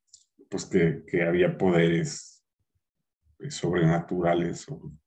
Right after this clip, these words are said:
que hoy en día llamaríamos sobrenaturales. Hay, hay cuentos que nos dice que realmente estos diseños son hechos por, pues digamos que por, por mujeres mágicas,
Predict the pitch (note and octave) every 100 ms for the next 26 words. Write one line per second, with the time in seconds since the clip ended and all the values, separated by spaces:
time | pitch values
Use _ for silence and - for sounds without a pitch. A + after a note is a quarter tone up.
0 | _ _ - F2 E2 E2 D#2+ D#2 D2+ D2
1 | D#2 D2 D2 E2+ E2+ E2 E2+ E2+ E2+ -
2 | F#2 - G2 F#2 - G2+ G2 F#2+ F#2 -
3 | - _ _ _ _ _ _ F#2 F2 F#2
4 | F#2+ - - F2+ F2+ F2+ F2+ - - F2
5 | E2+ - E2+ E2 - F2+ F2+ - - -
6 | - - - _ _ _ _ _ _ _
7 | _ _ _ _ _ _ _ _ _ _
8 | - G2 G2 G2+ G2+ - F#2+ - F2+ E2+
9 | - - _ _ _ - G2 F2+ F2 F2+
10 | - G2+ G2 F#2 G#2 G2+ G2+ - - -
11 | _ _ _ - G2 F#2+ - - - F#2
12 | F#2 - -